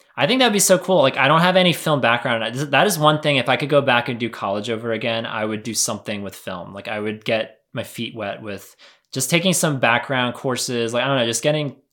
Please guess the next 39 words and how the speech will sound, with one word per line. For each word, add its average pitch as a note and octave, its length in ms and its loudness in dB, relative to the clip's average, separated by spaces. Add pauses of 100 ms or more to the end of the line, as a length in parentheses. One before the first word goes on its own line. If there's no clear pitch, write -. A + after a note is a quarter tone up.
(100)
some D3 180 -4
sort C3 120 -2
of B2+ 100 -4
understanding A2 640 -4
of, G2+ 240 -8 (380)
of A#2 180 -2
the A2+ 80 -4
film A2+ 340 -2
world G2+ 440 -4
and G#2 320 -8
screenwriting G#2 1000 -6
or G2 540 -10
whatever, F#2+ 400 -6
and G2+ 140 -12
just A2+ 200 -6
trying C3+ 340 -4
to A#2 480 0 (440)
add C3 200 2
that B2 220 2
feather G#2 360 -6
in G2 80 -8
my G2 120 -6
cap, G2+ 360 -10
'cause A#2 160 -10
I A2 120 0
have C#3+ 220 -4
no D3+ 680 -2 (680)
knowledge A#2 400 -6
of F#2+ 140 -12
that F2+ 200 -10
world. F#2 260 -14
I F#2+ 40 -10
have A2+ 160 -10
no G#2+ 100 -10
connection G#2 520 -14
to - 180 -16
it. G2 140 -14
And G#2 180 -16
I, G2+ 180 -14